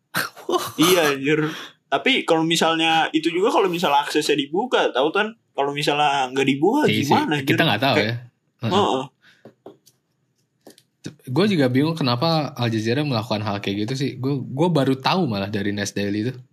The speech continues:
Speaker 1: Kayak
Speaker 2: Iya, anjir.
Speaker 1: mereka membedakan berita tapi subjeknya sama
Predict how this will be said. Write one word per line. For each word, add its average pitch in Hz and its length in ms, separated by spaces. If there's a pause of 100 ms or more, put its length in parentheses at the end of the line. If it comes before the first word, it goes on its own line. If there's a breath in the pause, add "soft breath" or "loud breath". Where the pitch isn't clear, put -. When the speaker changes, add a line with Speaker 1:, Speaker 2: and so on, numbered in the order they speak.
(800 soft breath)
Speaker 1:
Kayak 107 320
Speaker 2:
Iya, 180 220
anjir. 120 220 (100)
Speaker 1:
mereka 120 380 (100)
membedakan 117 800 (720)
berita 117 500
tapi 131 220
subjeknya 127 480
sama 143 400